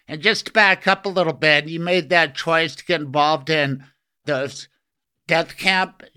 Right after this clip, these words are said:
journeys and then on to Israel. Why did you do that?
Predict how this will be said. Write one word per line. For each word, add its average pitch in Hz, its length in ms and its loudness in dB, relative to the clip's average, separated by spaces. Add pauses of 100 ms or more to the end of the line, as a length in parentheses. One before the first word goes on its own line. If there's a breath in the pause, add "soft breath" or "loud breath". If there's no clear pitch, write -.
journeys 180 760 -4
and 165 160 -8
then 147 200 0
on 160 400 -2
to 165 120 -2
Israel. 165 460 0
Why 180 240 2
did 190 220 -6
you 190 80 -10
do 180 220 0
that? 143 220 -10